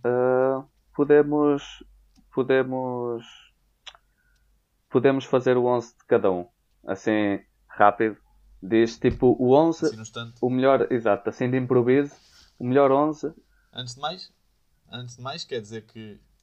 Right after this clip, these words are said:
Speaker 2: que é um grande, um grande feito para o Messi e para o Ronaldo estar neste onze.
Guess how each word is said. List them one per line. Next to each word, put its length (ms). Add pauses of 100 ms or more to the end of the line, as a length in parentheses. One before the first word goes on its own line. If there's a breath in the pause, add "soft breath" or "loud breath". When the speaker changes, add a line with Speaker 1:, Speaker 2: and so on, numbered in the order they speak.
(100)
Speaker 2:
que 100
é 40
um 100
grande, 360 (240)
um 120
grande 320
feito 280
para 100
o 20
Messi 280
e 20
para 140
o 20
Ronaldo 320
estar 220
neste 280
onze. 240